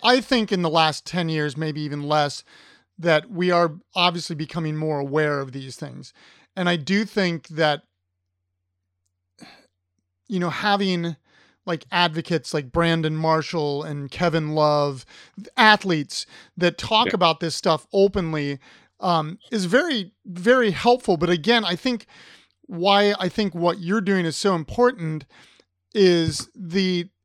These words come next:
Speaker 1: the proactive approach. Again, like, eh, to, to talk about this stuff before it becomes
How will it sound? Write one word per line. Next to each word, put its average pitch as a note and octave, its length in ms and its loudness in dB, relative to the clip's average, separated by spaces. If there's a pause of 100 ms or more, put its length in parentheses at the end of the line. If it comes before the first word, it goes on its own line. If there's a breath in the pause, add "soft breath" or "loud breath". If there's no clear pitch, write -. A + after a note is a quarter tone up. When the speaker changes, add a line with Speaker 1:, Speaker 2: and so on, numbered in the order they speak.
(500)
Speaker 1:
the F3+ 120 -6
proactive G3+ 760 -2
approach. D#3 600 -2
Again, F#3+ 360 0
like, D#3+ 240 -4 (1300 soft breath)
eh, G#3 80 -16 (880)
to, G#3 140 -10 (180)
to A3 160 -2
talk B3+ 440 -4
about F3+ 340 0
this F3 180 0
stuff D#3+ 420 -2
before F3 880 -2 (220)
it D#3+ 200 -10
becomes D#3 760 -8